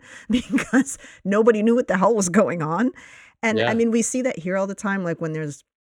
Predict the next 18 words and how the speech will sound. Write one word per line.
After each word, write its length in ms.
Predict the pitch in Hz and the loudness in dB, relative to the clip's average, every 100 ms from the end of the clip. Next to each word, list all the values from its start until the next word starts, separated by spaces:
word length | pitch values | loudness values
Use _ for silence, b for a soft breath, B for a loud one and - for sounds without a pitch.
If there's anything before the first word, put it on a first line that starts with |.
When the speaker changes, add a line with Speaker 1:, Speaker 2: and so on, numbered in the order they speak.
| _ _ _ _ _ - - | _ _ _ _ _ -20 -8
Speaker 1:
even 260 | 240 247 | -4 -2
on, 180 | 196 180 | -2 -2
like, 180 | 165 147 | -4 -4
backstage, 540 | 151 147 - 170 156 151 | -4 -6 -6 -8 -8 -8
when 100 | 151 | -12
I 60 | |
go 120 | 156 | -8
on 100 | 147 | -8
backstage, 420 | 143 143 - 156 147 | -8 -10 -10 -12 -12
I'm 120 | 151 - | -12 -8
always, 420 | 196 214 185 - _ _ _ - - - - - - - - | -4 -4 -4 -8 _ _ _ -20 -20 -20 -18 -18 -18 -20 -8
I 140 | 165 202 | -4 -2
am 180 | 196 170 - | -2 -4 -4
baffled 600 | 185 190 190 - 170 160 | -4 -4 -6 -6 -8 -6
by 140 | 165 156 | -6 -6
people 340 | - 185 180 | -8 -8 -8
going 320 | 160 156 156 | -8 -8 -8
like, 220 | 151 151 | -10 -12